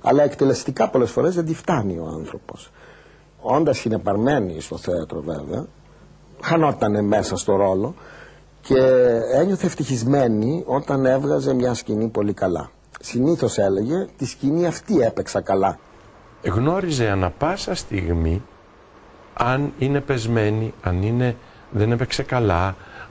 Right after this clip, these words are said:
Speaker 2: τι φταίει ακριβώς, τι δεν φταίει. Καταρχήν βέβαια το ότι άντεξε αυτά τα χτυπήματα που της έδωσε η ζωή από τα παιδικά της,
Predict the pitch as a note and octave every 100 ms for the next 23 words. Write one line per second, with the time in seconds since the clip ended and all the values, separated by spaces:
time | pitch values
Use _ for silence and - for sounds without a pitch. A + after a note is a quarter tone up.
0 | - - - - E3+ D#3 A#2+ G#2 G#2+ G2
1 | F2 F2 G2+ - - F3 G3+ - - -
2 | E2 - - - - - - F2 F#2 G#2+
3 | G2+ F#2+ F#2+ - F2+ F2 E2+ F2+ F#2 F2+
4 | - E2 C#2 - - - - - - -
5 | F#2+ F2+ - - D#2 - A2+ G2 C#2 C2+
6 | C#2 C#2+ - E2 D#2 C#2+ C2+ - D2 C#2+
7 | D2+ C#2 D#2 F2+ - - - - G#2 E2+
8 | C#2 C2+ B1 A#1 - -